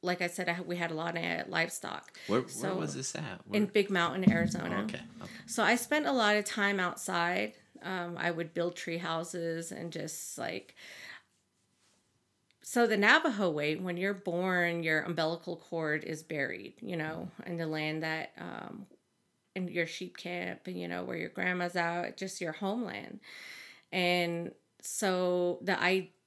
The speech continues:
Speaker 1: the, the way of thinking is that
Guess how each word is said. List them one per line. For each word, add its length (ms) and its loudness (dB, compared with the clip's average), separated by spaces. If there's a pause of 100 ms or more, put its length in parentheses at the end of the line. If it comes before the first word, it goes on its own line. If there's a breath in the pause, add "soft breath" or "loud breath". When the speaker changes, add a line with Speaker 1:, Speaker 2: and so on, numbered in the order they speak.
(120)
Speaker 1:
the, 180 4 (120)
the 80 2
way 220 6
of 100 0
thinking 680 -2
is 840 -2 (1300)
that 420 4